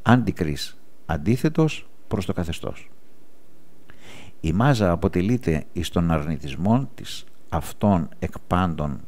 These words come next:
κοινωνικού ανθρώπου, αδιακρίτως κοινωνικής τάξεως,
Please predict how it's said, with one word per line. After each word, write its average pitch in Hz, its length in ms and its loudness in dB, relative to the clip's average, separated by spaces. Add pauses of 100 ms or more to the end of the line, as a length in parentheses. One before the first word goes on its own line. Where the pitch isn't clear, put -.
κοινωνικού 82 580 0
ανθρώπου, 85 800 2 (1700)
αδιακρίτως 85 800 2
κοινωνικής 82 540 -2
τάξεως, 101 640 -2